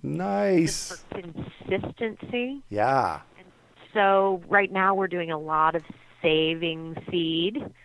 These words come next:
Speaker 2: Um, I like to dry those on a wire mesh tool bin.
Speaker 1: Uh-huh.
Speaker 2: Uh, you can find those, uh, even in a plastic format. You probably already have that gear in your drawer that you can use.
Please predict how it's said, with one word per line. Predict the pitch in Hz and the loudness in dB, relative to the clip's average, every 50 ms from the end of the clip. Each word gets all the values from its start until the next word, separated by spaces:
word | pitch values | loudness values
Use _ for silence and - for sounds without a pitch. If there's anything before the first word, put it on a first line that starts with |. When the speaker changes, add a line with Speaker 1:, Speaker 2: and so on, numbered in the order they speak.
| - - - - - - _ _ - | -20 -20 -20 -20 -20 -20 _ _ -2
Speaker 2:
Um, | 175 170 165 165 165 165 156 - - - - - _ - | 0 2 2 2 2 0 -4 -12 -18 -20 -20 -12 _ 2
I | 196 208 214 | 4 4 4
like | 226 226 220 220 208 - | 6 6 6 4 4 2
to | - 214 214 | -2 -4 -4
dry | - - 185 175 170 180 180 | -2 2 4 4 6 6 6
those | 196 202 196 196 202 | 4 4 4 4 4
on | 185 165 160 | 4 4 4
a | 165 151 | 2 -2
wire | 143 139 143 143 143 147 151 160 160 160 156 | -2 0 2 4 4 4 4 2 0 0 -2
mesh | 160 156 151 156 151 - - - - - - - _ _ _ - | -2 0 0 0 -2 -2 -6 -8 -8 -10 -12 -14 _ _ _ -14
tool | - - 208 190 185 180 170 175 175 175 180 190 - _ _ - - - _ - | -10 -6 -4 -2 0 2 2 4 4 2 2 0 -4 _ _ -20 -20 -20 _ 0
bin. | 220 220 226 233 240 254 269 294 330 330 - - - - - | 2 4 4 4 4 2 2 -2 -4 -6 -8 -14 -14 -10 -8
Speaker 1:
Uh-huh. | 110 98 131 147 147 - - - - - - | -6 -4 -6 -6 -8 -10 -18 -20 -20 -16 -14
Speaker 2:
Uh, | - - - - | -14 -14 -10 -8
you | 175 - - | -8 -8 -6
can | - 202 180 175 - - - | -6 -6 -6 -6 -8 -4 0
find | 175 160 160 160 165 165 165 165 160 | 2 4 4 4 2 0 -2 -2 -2
those, | 156 151 156 156 156 156 160 160 - - - - - - - - - | -2 -2 0 0 0 -2 -4 -6 -8 -14 -18 -18 -20 -20 -16 -6 -2
uh, | 165 160 160 | -2 -2 0
even | - 175 175 190 180 | -2 -2 -4 -2 -2
in | 170 165 156 | -2 -4 -4
a | 156 | -6
plastic | - - - 160 151 156 - - - - 180 - - - - | -6 0 2 4 4 4 2 -2 -6 -6 -6 -8 -10 -14 -8
format. | 170 175 180 175 175 180 175 185 214 226 - _ - 165 - - | -4 -2 -2 -2 0 -2 -2 -2 -2 -4 -8 _ -18 -20 -14 -12
You | 170 170 | -14 -8
probably | - - 165 165 165 165 160 156 | 0 2 2 2 4 2 2 2
already | 156 160 165 160 165 | 2 2 2 0 -2
have | - - 160 160 165 160 - | -2 2 2 2 2 2 2
that | 175 165 - 165 | 0 -2 -2 -4
gear | - 160 156 160 160 160 165 175 | -6 -4 -2 -2 -2 -2 -2 -2
in | 160 156 | -4 -4
your | 151 151 147 | -6 -6 -6
drawer | 151 - 165 156 151 147 143 147 143 151 170 180 180 | -6 -8 -4 -2 0 0 0 0 -2 -2 -4 -4 -4
that | 175 - | -6 -6
you | - 175 | -6 -10
can | - 175 165 165 | -12 -12 -12 -10
use. | 165 160 156 160 175 208 214 | -10 -10 -10 -10 -10 -12 -12